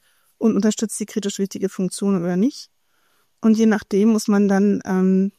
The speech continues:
vertraglich nachjustieren. In der Praxis sehen wir derzeit, dass viele bestehende Verträge nicht dora-konform sind. Häufig fehlen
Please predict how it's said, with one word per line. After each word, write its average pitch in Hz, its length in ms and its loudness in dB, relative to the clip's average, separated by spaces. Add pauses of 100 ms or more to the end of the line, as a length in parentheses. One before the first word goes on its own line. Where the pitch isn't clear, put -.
vertraglich 185 600 -8
nachjustieren. 175 880 -10
In 233 100 2
der 226 100 6
Praxis - 520 -4
sehen 220 420 2
wir 220 100 6
derzeit, 208 460 -2
dass 196 160 -6
viele 247 380 -2
bestehende 214 440 0
Verträge 208 380 -6
nicht 220 460 0
dora-konform 254 840 0
sind. 240 300 0
Häufig 202 340 -2
fehlen 208 800 2